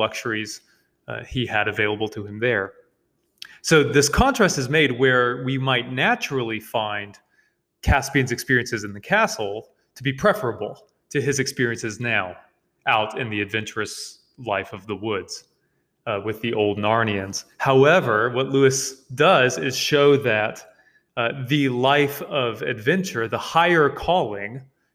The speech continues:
that Caspian has taken, the more difficult calling of exploration, adventure, assuming his rightful identity, becoming the man that he was meant to be,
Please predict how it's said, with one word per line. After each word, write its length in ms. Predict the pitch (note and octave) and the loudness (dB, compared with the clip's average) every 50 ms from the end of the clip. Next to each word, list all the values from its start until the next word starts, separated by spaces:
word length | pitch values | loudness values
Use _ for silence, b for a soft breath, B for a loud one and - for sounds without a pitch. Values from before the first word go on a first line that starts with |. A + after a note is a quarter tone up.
| _ - | _ -4
that 120 | C3 B2 | -4 -4
Caspian 420 | - - D3 C#3 C3+ - C#3+ C3+ A#2 | -2 0 0 0 0 -2 -4 -4 -4
has 140 | A2+ A#2 - | -4 -8 -4
taken, 500 | - D3 D3 C#3 - G#2+ G2+ G#2+ A#2 B2 b b b b b b _ - | -2 -2 -2 0 -2 -6 -10 -10 -12 -16 b b b b b b _ -4
the 100 | C#3 C#3 | -4 0
more 240 | C3 C3 C#3 C#3 C3 | 4 4 4 4 4
difficult 640 | C3+ C#3+ D#3 D#3+ - G#3+ G3 E3 D#3+ C#3+ C#3 - | 4 2 2 2 2 0 0 0 0 -2 -2 -4
calling 480 | - - B2+ A2+ G#2+ G#2 G#2 G#2+ A2+ B2 | -6 -2 0 0 0 0 -2 -6 -6 -6
of 220 | C3 - A#2 A2+ - | -4 -4 -4 -2 -2
exploration, 920 | - D3 C3 - - - C3+ B2 A#2+ A#2+ A#2+ A#2+ - - B2 A#2 A#2+ A#2+ _ _ _ _ - | -4 -4 -4 -4 -6 -4 -2 0 2 2 0 0 -4 -8 -10 -10 -12 -14 _ _ _ _ -6
adventure, 720 | B2+ A2 G#2+ - B2+ B2 B2+ - - A#2+ A#2 A2+ A2+ A2+ b b b b b - | -6 -4 -2 -2 -2 -2 -4 -6 -4 -2 -2 -2 -4 -6 b b b b b -10
assuming 580 | - - - - - E3 D#3+ D#3 D3+ D3 C#3+ C3+ | -8 -6 -4 -2 2 2 2 2 2 0 0 -2
his 280 | C3 A2 C#3 C3+ - | -2 0 0 0 0
rightful 400 | A#2+ B2 C3 C3+ C3 - - B2+ | 0 0 0 0 -2 -2 -2 0
identity, 460 | A#2+ A2+ A#2+ A#2+ A#2+ A#2 A2 A#2 A#2 | 0 0 0 -4 -6 -6 -6 -6 -8
becoming 600 | A2+ - - - - - D#3 D#3 D#3 D#3 D3+ D3 | -6 -6 -8 -8 -2 0 0 2 2 2 0 0
the 60 | C3 B2+ | 0 -2
man 380 | B2 B2 B2+ C3 C3 C3 B2+ | 0 0 0 2 2 0 0
that 120 | A#2+ A#2+ A2 | -2 -4 -4
he 120 | B2 C3 | -4 -6
was 160 | A#2 A2+ G#2 | -6 -6 -8
meant 220 | A2+ A#2 B2 B2 - | -8 -8 -8 -10 -12
to 100 | - G#2+ | -14 -8
be, 340 | G#2+ A2+ A2+ A2+ A#2 A2+ | -6 -4 -4 -4 -4 -6